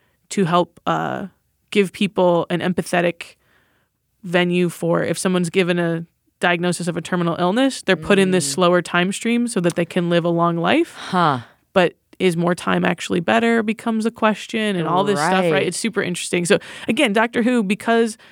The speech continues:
Speaker 1: the show itself is really smart and has been going on forever and ever,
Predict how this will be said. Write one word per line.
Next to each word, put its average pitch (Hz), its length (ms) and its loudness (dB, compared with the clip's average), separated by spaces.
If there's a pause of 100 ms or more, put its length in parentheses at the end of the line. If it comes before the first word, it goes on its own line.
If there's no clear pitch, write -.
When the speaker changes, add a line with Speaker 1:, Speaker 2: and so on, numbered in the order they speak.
(220)
Speaker 1:
the 175 100 2
show 202 260 2
itself 180 340 2
is 175 120 -2
really 170 180 2
smart 165 240 -2
and 170 80 0
has 165 140 0
been 160 120 -4
going 165 220 0
on 165 120 0
forever 165 320 0
and 165 100 0
ever, 165 240 0